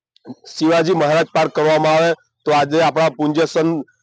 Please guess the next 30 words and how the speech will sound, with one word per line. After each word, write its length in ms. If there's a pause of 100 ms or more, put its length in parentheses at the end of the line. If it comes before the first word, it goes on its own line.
(120)
મુક્તાનંદ 480
સ્વામીજી 560
ઉપસ્થિત 440
છે, 340 (320)
આર 180
એસ 160
એસ, 180
બજરંગ 420
દળ, 140 (380)
વિશ્વ 240
હિન્દુ 200
પરિષદ, 300
તમામ 220
સંગઠનોના 680
હિન્દુ 360
સ-, 400
સંગઠનો 440
ઉપસ્થિત 400
છે 60
અને, 180 (640)
અ, 400 (220)
જે 200
લ-, 200
સ્થાનિક 460
લોકોની 420
લાગણી 320
અને 120
માંગણી 340
છે 260 (340)
એના, 260